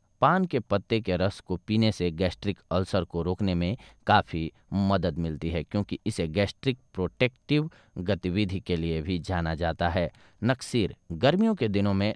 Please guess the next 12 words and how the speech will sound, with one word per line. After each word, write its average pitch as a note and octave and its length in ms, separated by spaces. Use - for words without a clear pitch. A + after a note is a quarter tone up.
नाक G2+ 280
से F2+ 140
खून A2 280
आने E2+ 220
पर F#2+ 220
पान A2+ 180
के F#2+ 140
पत्ते G#2 400
को G#2 320
मसल F#2 520
कर E2+ 220
सूंघें, F#2 460